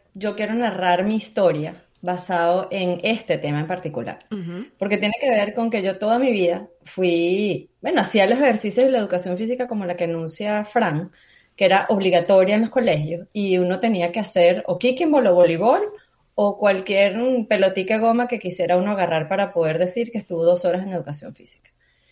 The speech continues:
Speaker 1: Sin embargo, cuando ahora me ha tocado ser madre, y además,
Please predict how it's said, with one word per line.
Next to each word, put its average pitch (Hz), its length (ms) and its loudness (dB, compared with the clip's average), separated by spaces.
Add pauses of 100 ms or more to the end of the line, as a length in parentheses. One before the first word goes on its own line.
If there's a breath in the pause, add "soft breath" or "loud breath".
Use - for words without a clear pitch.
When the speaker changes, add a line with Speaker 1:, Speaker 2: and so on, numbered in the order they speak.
(340)
Speaker 1:
Sin 302 200 0
embargo, 269 600 0
cuando 175 340 -2
ahora 170 260 2
me 254 100 -2
ha 254 40 -4
tocado 247 420 -4
ser 233 340 0
madre, 180 540 -2 (420 soft breath)
y 190 640 -4
además, 180 600 0